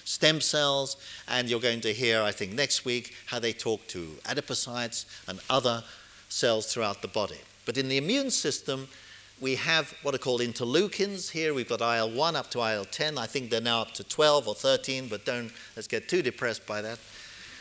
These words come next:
And they all do a number of different things, like I L two is a T cell growth factor, uh, and so on. They do lots of different things. Next slide.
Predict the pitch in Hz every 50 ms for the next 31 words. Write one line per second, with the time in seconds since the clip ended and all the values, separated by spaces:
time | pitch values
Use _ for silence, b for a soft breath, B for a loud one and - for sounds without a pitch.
0 | B B B 139 143 143 139 139 139 135 - - - - - - - 170 170 175
1 | 190 214 226 220 196 - 180 170 170 165 165 165 - - - - - - - -
2 | - 135 143 147 151 151 151 143 143 135 127 - 143 123 - - 131 117 113 -
3 | 127 113 104 107 101 - 135 139 147 143 139 135 123 - - - - 156 147 147
4 | 147 139 117 - 110 - - - 175 156 131 - - 131 117 113 107 92 139 139
5 | 143 139 143 - - 135 123 - - - - 127 123 123 B B B B B B
6 | B B B B B B B B - 101 92 92 92 90 90 87 78 73 95 110
7 | 107 101 - - 92 64 52 58 - - - - - - - - - - - -
8 | - - - - - 110 104 101 110 107 101 95 95 - - - 110 107 - -
9 | - 90 82 87 - - - 80 78 - - 78 - - - - - - - -
10 | - - - - - - - - - - - 143 151 147 - - - -